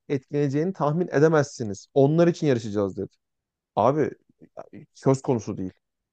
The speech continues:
Construction şampiyonluğunda takımların aldığı o primler, sponsorlarından aldığı primler. Çünkü vizibilite artıyor. Abi öncelikle her takım için pilotlardan önce şey, takım şampiyonluğu.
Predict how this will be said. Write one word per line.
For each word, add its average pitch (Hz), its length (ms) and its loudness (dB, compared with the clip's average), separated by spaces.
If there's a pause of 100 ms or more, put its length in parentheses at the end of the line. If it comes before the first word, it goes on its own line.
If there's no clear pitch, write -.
(420)
Construction 147 520 2
şampiyonluğunda 156 760 -2
takımların 143 580 -4
aldığı 123 420 -2
o 131 220 2 (160)
primler, 120 460 -2 (200)
sponsorlarından 120 880 0
aldığı 113 320 -2
primler. - 500 -14 (220)
Çünkü 113 220 -2
vizibilite 117 380 2
artıyor. 98 440 0 (680)
Abi 113 240 0
öncelikle 123 760 -2 (220)
her 135 220 2
takım 127 280 -4
için 143 380 -8
pilotlardan 123 540 0
önce 123 200 -2
şey, 123 240 -8 (680)
takım 127 220 -8
şampiyonluğu. 104 560 -10